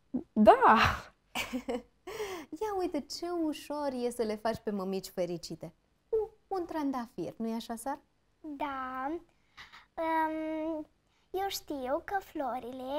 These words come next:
Speaker 3: îi, uh, de fiecare dată, florile i-a înseninat ziua lui mama, pentru că îi plac, este pasionată și de botanică,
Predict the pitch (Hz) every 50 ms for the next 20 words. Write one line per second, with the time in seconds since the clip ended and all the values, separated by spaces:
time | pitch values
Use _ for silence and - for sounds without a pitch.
0 | 320 339 349 349 349 349 339 339 330 - - - 320 320 330 311 320 381 - -
1 | 523 508 - - 480 453 453 415 392 302 240 226 - - 285 - - - 277 262
2 | 262 277 285 302 320 339 349 349 359 339 330 320 320 311 320 320 320 311 - 339
3 | 320 302 302 311 302 311 302 285 294 - 247 254 247 240 214 180 226 247 254 254
4 | 247 247 233 190 196 208 233 233 269 302 - 330 311 311 311 - 330 - - 302
5 | 302 302 - 339 311 320 - - - - - - - - 392 392 427 415 - -
6 | - 349 349 - - 370 349 - - 359 370 370 359 359 349 - - 311 285 320
7 | 277 294 311 294 - 311 247 170 - - - - - - 294